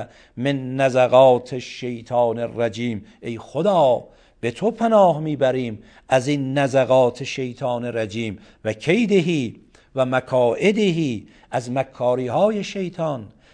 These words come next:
از حیله‌گری‌های شیطان به تو پناهنده می‌شویم.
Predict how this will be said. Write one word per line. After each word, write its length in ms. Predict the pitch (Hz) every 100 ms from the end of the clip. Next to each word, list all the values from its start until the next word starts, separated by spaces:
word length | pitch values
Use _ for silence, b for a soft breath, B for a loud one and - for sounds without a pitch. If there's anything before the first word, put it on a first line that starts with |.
| b
از 200 | 135 120
حیله‌گری‌های 960 | 117 135 131 120 120 127 117 180 214 190
شیطان 560 | 180 156 151 135 104 b b -
به 100 | 139
تو 200 | 226 262
پناهنده 600 | 226 202 170 143 135 135
می‌شویم. 540 | 123 117 117 113 104